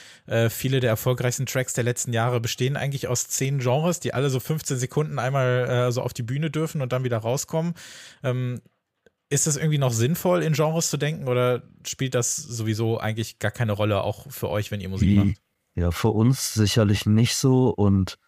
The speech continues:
Speaker 2: ich glaub, ich würd dir recht ge-, geben, was du sagst. Also bestimmt ist es teilweise noch nützlich, um irgendwas zu verkaufen, aber ja, es ist so frakturiert alles, dass man's auch selber, ich kann jetzt nicht behaupten, dass ich selber genau verstehe,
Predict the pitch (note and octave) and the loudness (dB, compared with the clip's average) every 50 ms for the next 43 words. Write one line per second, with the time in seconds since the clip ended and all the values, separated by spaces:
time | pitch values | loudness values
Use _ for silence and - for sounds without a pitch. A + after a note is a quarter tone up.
0 | _ _ _ - G2+ - - A2 F#2+ - - - - G2 F#2 - G2+ F2 G2 G#2 | _ _ _ -4 -2 2 2 2 2 2 -2 0 0 2 2 4 4 4 4 2
1 | - - - G2 F2+ E2+ - - D#2+ G2 F#2 G2+ G2 F#2+ F#2+ F2 F#2 F2 - - | 2 2 2 2 2 2 -2 -4 -2 2 4 4 4 6 4 4 4 2 2 2
2 | G2+ E2+ F#2+ F#2+ G2 G2+ - - - - F#2+ F#2+ F2+ F#2+ F2+ F2+ - _ _ _ | 2 4 4 4 4 2 0 -2 -2 0 2 2 2 2 2 0 -4 _ _ _
3 | _ _ _ _ _ _ _ _ _ _ _ _ _ _ _ _ _ _ _ _ | _ _ _ _ _ _ _ _ _ _ _ _ _ _ _ _ _ _ _ _
4 | _ _ _ _ - - - A#2 A2+ G2+ G2+ G2+ G2 F#2 - - G2+ G2+ G#2+ G2+ | _ _ _ _ -4 0 2 2 4 4 4 2 0 0 0 2 4 4 6 6
5 | G#2 G#2+ F#2+ G2+ G#2 G2+ G2 F2+ G2 A2 A2+ - - - - G#2 G2+ G2 - - | 4 4 4 4 4 4 4 2 2 2 2 0 0 0 2 2 2 2 0 -6
6 | - - G2+ G#2+ G2+ G2+ F2+ F#2 G#2 G#2 G2+ G#2 G2 - - G#2+ - - G2+ - | -8 -4 0 2 2 4 4 4 4 4 2 2 2 0 -2 0 2 2 0 2
7 | - G#2+ G2+ A2 - - C3+ A#2 - F#2+ G2 F#2+ G2+ G2 - - _ _ _ _ | 2 0 0 0 2 2 2 2 2 2 2 4 2 2 0 -2 _ _ _ _
8 | _ _ _ _ _ _ _ - A2 G#2 G#2 A#2+ A#2+ - A#2 G#2 - - B2 A#2+ | _ _ _ _ _ _ _ 2 4 4 6 4 4 2 2 2 2 2 4 4
9 | A#2+ A#2 G2+ - - - - - G#2+ - - - A#2 G2+ G#2 G#2+ A#2 B2 B2+ - | 4 2 0 -2 -8 -2 0 0 0 0 0 0 2 2 4 4 4 4 2 2
10 | - - - - - G2+ G#2 G#2 G#2 G2 - - - G#2 G2 - - - - G#2+ | -2 -8 -8 0 2 4 4 4 4 2 0 0 0 0 0 0 -4 -4 0 2
11 | G#2 G#2 G2 - - - G#2+ G2+ F2+ - - G#2 G#2+ G#2 G#2 G#2 G2 - - - | 4 4 2 2 2 2 2 2 0 0 2 4 4 4 4 4 2 2 2 2
12 | A#2 A2+ G#2 - - G2+ - - G2+ G#2+ G2 - G#2+ G2+ - - G2+ - - - | 4 4 4 2 0 0 0 2 2 2 2 2 0 0 2 0 -2 0 2 2
13 | G2+ G#2+ G#2+ A2 G#2 F#2+ G#2+ G2+ G2+ G2+ G2+ - - G2+ - - - A2+ A2 G#2+ | 4 4 6 4 4 4 4 4 4 4 2 0 0 -2 -4 0 2 4 4 6
14 | G2+ G#2 G#2+ | 4 4 0